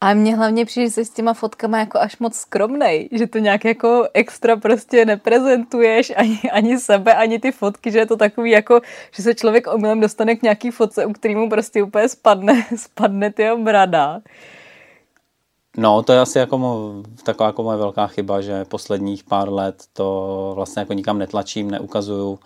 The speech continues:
Speaker 2: No, nepublikuju to nějak jako moc. Já mám strašnou spoustu fotek nafocených, eh, při západu slunce, který vlastně jako nikdy nikdo neviděl. Nějak.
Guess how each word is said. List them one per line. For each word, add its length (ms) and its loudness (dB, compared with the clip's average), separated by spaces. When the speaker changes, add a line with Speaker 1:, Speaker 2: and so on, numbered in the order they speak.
Speaker 2:
No, 200 8
nepublikuju 560 2
to 120 0
nějak 220 0
jako 280 2
moc. 200 -2
Já 80 6
mám 120 4
strašnou 540 -4
spoustu 400 -6
fotek 280 -2
nafocených, 840 -2
eh, 320 0
při 220 -6
západu 380 -2
slunce, 520 -8
který 420 -4
vlastně 280 -6
jako 160 -6
nikdy 280 -4
nikdo 200 -4
neviděl. 520 -6
Nějak. 380 -12